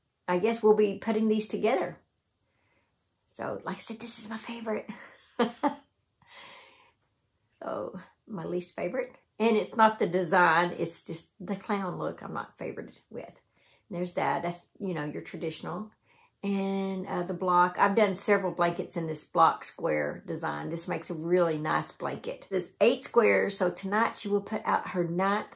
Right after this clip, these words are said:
square. So I'm looking forward to that. And I don't even know what the colors are going to be. So I'll leave the link below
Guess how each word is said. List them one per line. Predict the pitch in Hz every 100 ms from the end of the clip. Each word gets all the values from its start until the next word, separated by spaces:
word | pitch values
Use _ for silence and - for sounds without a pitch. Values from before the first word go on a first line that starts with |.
| -
square. | - - 196 170 - 160 -
So | 202 -
I'm | 185
looking | 214 220
forward | 208 202 196
to | 190
that. | 185 165 - 175
And | 170 165 160 - - - - -
I |
don't | 214 220
even | 220 196
know | 185
what | 185
the | -
colors | - 185 180 175
are | -
going | 165 151
to | -
be. | - -
So | - - - 202
I'll |
leave | 202 202
the | 180
link | 180 190 -
below | 180 180 170 175